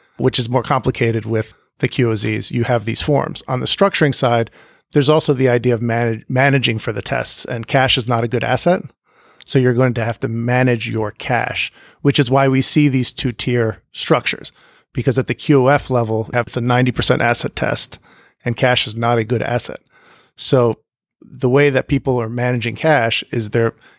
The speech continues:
Q O F is contributing that cash into a qualified opportunity zone business, which is just a lower tier subsidiary. And at that level, there's a working capital safe harbor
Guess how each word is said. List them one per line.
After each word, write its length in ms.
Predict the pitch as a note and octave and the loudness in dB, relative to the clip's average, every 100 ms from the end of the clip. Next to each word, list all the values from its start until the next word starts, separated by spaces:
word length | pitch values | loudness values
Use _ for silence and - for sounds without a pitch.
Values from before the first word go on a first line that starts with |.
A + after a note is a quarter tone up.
| - | -12
Q 320 | - D3 B2+ | 2 4 4
O 60 | A#2+ | 4
F 380 | A#2 A2+ - - _ _ _ - | 2 0 -6 -20 _ _ _ -4
is 200 | A#2 - | -4 0
contributing 720 | A#2+ - C3 A#2+ A#2+ A2+ A2 | 0 2 2 4 4 2 -2
that 260 | A#2+ A#2 | -2 -2
cash 300 | - A2+ A2 | 0 0 0
into 360 | - A2+ - A#2 | -2 -4 -2 -2
a 100 | A2 | -2
qualified 520 | - A#2 A#2 A#2 A2 | 0 0 0 -2 -2
opportunity 460 | A2+ A#2 - A2+ G#2 | -4 -6 -4 -2 0
zone 200 | A2 G#2+ | -2 0
business, 460 | A#2+ C3 E3+ D#3+ - - - - | 0 4 4 2 -6 -20 -20 -4
which 200 | A#2+ A#2 | -2 0
is 80 | G#2 | 0
just 260 | B2+ B2 | 0 2
a 40 | A#2 | 0
lower 280 | A2 A2+ A2+ | 2 2 0
tier 220 | - A#2 | -2 -2
subsidiary. 720 | - - A#2+ B2+ C#3 D#3+ D#3 _ _ _ _ _ _ _ - | -4 -4 -2 2 2 2 -2 _ _ _ _ _ _ _ -6
And 120 | A#2+ | -2
at 140 | A#2 - | -2 0
that 220 | D3 C#3+ | 0 2
level, 240 | B2 A#2 | 0 2
there's 220 | A2+ A2 | 2 0
a 40 | A2+ | 2
working 300 | A#2+ - A#2+ | 0 0 -4
capital 360 | - A2+ A#2 | -4 -4 -4
safe 320 | A2 - B2+ - | -2 2 2 0
harbor 460 | A2 G#2 G#2 G2+ | -2 -2 -2 -8